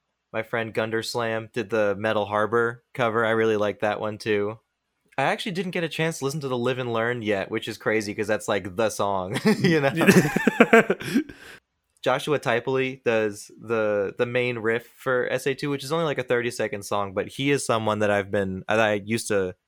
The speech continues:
Speaker 1: or I still do look up to him, but he is one of the first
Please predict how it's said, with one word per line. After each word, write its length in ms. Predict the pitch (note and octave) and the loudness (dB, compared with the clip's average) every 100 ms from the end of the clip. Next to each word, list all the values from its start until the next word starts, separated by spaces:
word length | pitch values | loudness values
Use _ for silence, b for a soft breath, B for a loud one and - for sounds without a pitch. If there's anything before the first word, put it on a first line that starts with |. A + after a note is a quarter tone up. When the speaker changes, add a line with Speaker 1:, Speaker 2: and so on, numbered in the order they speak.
| - | -2
Speaker 1:
or 140 | B2 | 2
I 100 | A2+ | 2
still 280 | C#3 - C#3+ | 0 0 0
do 220 | A#2 A2+ | 2 0
look 200 | G#2+ A2+ | 2 2
up 160 | A2 A2 | 0 -2
to 120 | A2 | -4
him, 200 | G#2+ G2+ | -4 -2
but 140 | F#2+ G#2 | 0 0
he 120 | C3 | -2
is 100 | B2+ | -2
one 100 | C3 | -2
of 60 | A#2+ | -2
the 80 | |
first 520 | A2 A#2+ A2+ - - | -2 -2 -2 -4 -14